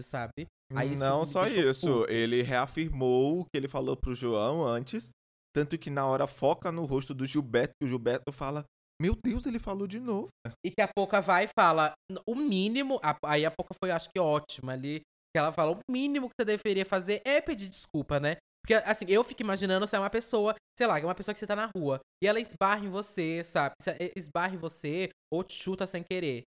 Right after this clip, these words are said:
Speaker 1: Você não vai perguntar se tá doendo, ou sei lá, você vai pe-, primeiro você vai pedir desculpa antes de tudo, sabe? Você não vai tentar se questionar por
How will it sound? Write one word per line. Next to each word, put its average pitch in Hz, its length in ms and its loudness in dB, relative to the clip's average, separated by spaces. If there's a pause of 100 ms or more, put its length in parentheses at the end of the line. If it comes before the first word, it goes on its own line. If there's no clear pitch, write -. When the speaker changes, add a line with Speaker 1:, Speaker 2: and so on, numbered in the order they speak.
(420)
Speaker 1:
Você 349 200 0
não 427 100 2
vai 269 200 6
perguntar 190 600 2
se - 120 -8
tá 185 120 2
doendo, 175 640 2
ou 165 40 -2
sei 180 140 -2
lá, 165 100 2
você 165 80 -4
vai 196 100 0
pe-, 226 200 -4
primeiro 247 240 -4
você - 80 -2
vai 311 60 2
pedir 269 200 -8
desculpa 240 540 -4
antes 180 180 -2
de 170 60 -12 (100)
tudo, 160 180 -2 (140)
sabe? 147 180 -4
Você - 320 -14
não 185 60 -6
vai 214 100 0
tentar 208 180 -6
se - 100 -10
questionar 175 540 -2
por - 60 -16